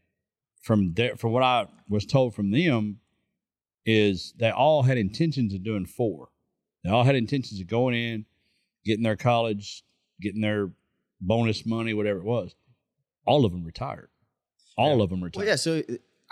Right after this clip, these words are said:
Speaker 2: one of the biggest things that I've tried to do throughout my life is anybody, some, anytime someone gives me advice, even if I don't like it, I try to at least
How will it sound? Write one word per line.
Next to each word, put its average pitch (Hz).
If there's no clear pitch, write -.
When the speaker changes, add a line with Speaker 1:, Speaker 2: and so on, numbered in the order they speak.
Speaker 2:
one 139
of 170
the 143
biggest 127
things 120
that 90
I've 113
tried 98
to 101
do 98
throughout 82
my 85
life 82
is 92
anybody, 135
some, 120
anytime 120
someone 107
gives 95
me 90
advice, 95
even 185
if 160
I 147
don't 95
like 151
it, 110
I 123
try 151
to 117
at 92
least 123